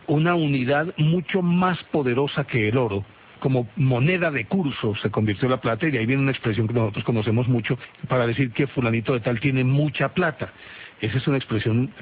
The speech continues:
que proviene de la Europa de entonces y que obviamente tenía su origen por esa inundación de plata de que fue objeto Europa en la época de los templarios. La economía entonces fue boyante,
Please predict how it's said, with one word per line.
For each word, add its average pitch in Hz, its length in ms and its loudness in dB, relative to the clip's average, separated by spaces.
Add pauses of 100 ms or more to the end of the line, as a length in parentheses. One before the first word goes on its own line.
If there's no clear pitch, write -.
que 143 120 0
proviene 180 460 0
de 147 140 2
la 127 60 0
Europa 151 360 0
de 131 120 0
entonces 120 520 0 (380)
y 131 100 0
que 127 320 0
obviamente 143 480 0
tenía 123 400 2
su 110 320 0
origen 123 560 0 (320)
por 123 180 0
esa 131 140 0
inundación 151 800 2
de 139 100 0
plata 113 440 -2 (380)
de 117 140 0
que 113 140 -2
fue 139 120 0
objeto 135 340 0
Europa 127 480 -2 (200)
en 120 120 0
la 101 140 2
época 117 340 0
de 127 100 2
los 131 140 -2
templarios. 180 500 -2 (460)
La 120 100 0
economía 120 480 2
entonces 113 420 -2
fue 117 140 0
boyante, 143 600 0